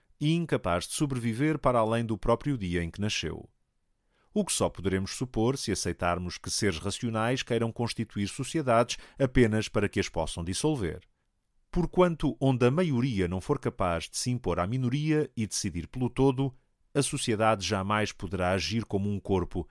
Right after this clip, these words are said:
e, consequentemente, dissolver-se-á de novo imediatamente. Teremos de convir, portanto, que todo aquele que abandonar o estado de natureza e se unir a uma comunidade não poderá deixar de ceder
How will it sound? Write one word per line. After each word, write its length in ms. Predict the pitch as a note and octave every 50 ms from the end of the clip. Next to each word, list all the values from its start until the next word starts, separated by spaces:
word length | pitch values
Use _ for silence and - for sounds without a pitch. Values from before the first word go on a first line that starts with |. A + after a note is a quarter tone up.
| _ _ _ _ _ -
e, 120 | D#3+ D3
consequentemente, 1000 | C3 - F#3+ E3+ - - - A2 G2+ F#2 - - G2+ G#2+ A2 G#2+ - - G2+ - _ -
dissolver-se-á 920 | A#2 B2 C#3+ B2 - - C#3 C3 C3+ F3 D3 - - - F#2+ F2+ E2 E2+ E2+
de 140 | D#2+ G2
novo 480 | G#2 G2+ G2 F#2+ F#2 E2+ E2+ F2+ F#2 - - -
imediatamente. 840 | G#2+ G2+ F2 D#2+ F2 E2+ D#2+ - A2 G2 E2+ E2 E2 - - - F#2+ - _ _ _ _ _ _ _ _ _ _ _ _ _ -
Teremos 400 | - D#3 C3 A2 F#2 F2+ D#2+ -
de 60 | -
convir, 500 | - - A2+ A#2+ A#2 - D#3+ F3+ G3+ F#3+ -
portanto, 640 | - - - - - B2+ C#3+ D#3 - - D#3 - _ _ _ _ _ _ _ _ -
que 80 | -
todo 300 | D#3 - A#3 A3+ F3 C#3+
aquele 340 | A#2 - - A#2+ A2+ A2+ A2 -
que 140 | - A2+
abandonar 560 | G2+ F#2 A2+ C#3+ C#3+ A#2 G#2 G#2 G2+ G2 F#2+ F2+
o 40 |
estado 480 | F2 - - - A2 G#2 G2+ F#2 E2 E2+
de 100 | D#2 F#2
natureza 720 | G2 B2 B2+ - - A2+ G2+ F#2+ F#2 E2+ F2+ F#2 F2+ F2+ - _
e 100 | - B2
se 180 | A#2+ - - C#3+
unir 260 | C3 A2+ G2+ F2+ E2+
a 60 | E2+
uma 260 | E2+ E2 D#2+ E2 E2+ -
comunidade 840 | - - F3+ D#3 A2+ F#2+ G2 F2+ G#2+ A2 A#2 A#2 A2+ A2+ B2 - - _ _ _ _ _ _ _
não 200 | - D3+ F3+ F3+
poderá 340 | D3 - A#2+ G#2+ A2+ A#2 A2+
deixar 460 | G#2 G#2 G2 F#2 - - A2 G#2 G#2
de 100 | G2+ -
ceder 480 | - - - F#2+ E2+ A2+ A2 G#2 G2